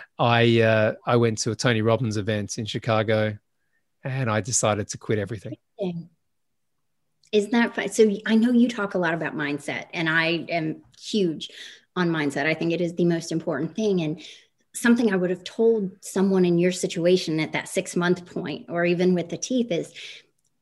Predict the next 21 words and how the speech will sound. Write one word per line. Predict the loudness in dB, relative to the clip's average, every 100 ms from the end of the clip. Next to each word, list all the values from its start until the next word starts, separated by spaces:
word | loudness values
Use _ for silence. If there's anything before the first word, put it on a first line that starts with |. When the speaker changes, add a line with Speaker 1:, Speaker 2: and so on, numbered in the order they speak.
| _ _ _ _ _ _ _ _
Speaker 2:
sometimes | -20 -2 4 4 4 0 0 -2 -4
the | -8
things | -2 2 2
that | 2
happen | -2 -4 -2 -6 -6 -10
that | -12
seem | -4 -2 0 -2
so | -6 -2 0 -2 -4 -14
terrible | -6 -2 2 0 -2 -10 -14 -18 _
are | 0
still | 0 0 -2
happening | -2 -4 -6 -2 -2 -2 -10
for | -16 -2 2 4 2
us | 0 -10 -14 -14 -16 _ _ _ _
more | 4 6 6
than | 6
they | 6 4
are |
happening | -2 -4 -6 -8 -6
to | -4 0 0
us. | 0 -6 -16 -16